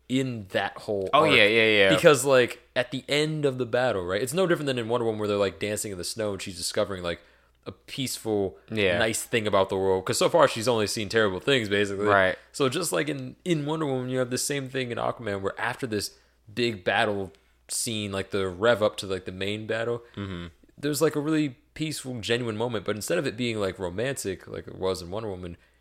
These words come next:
Speaker 1: in this one, it's, like, really sobering because he's like, "Whoa, like, someone hates me so much that they're gonna dedicate their life to taking me out." And honestly, they might have had the day been a little different for me, so.
Speaker 2: Yeah, he could have just completely did the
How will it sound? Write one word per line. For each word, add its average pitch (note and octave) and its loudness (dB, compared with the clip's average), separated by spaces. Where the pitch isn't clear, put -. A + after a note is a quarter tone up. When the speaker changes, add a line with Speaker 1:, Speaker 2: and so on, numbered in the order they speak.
Speaker 1:
in G#2 -12
this D#3+ -4
one, D3 -2
it's, G#2+ -4
like, F#2+ -2
really A2+ -2
sobering B2+ -2
because G#2+ -8
he's A2+ -10
like, E2+ -8
"Whoa, F2 -2
like, D#2+ -6
someone A#2+ -4
hates C#3 -4
me G2+ -8
so A#2+ -4
much A2+ -6
that - -18
they're A2 -2
gonna A#2 -8
dedicate G2+ -6
their G#2+ -2
life G2+ -6
to - -14
taking G#2+ -4
me F2+ -6
out." E2 -4
And B2+ -4
honestly, B2 -2
they G#2 0
might C#3+ 0
have D#2+ -8
had G#2 0
the G2+ -4
day G#2+ 2
been G#2 -2
a G2+ 0
little G2+ 0
different G#2+ -4
for F#2+ -14
me, F2 -8
so. F2+ -4
Speaker 2:
Yeah, F3 4
he E3 2
could F3 0
have D3+ -2
just C#3 -4
completely C3+ -2
did A2+ -2
the - 2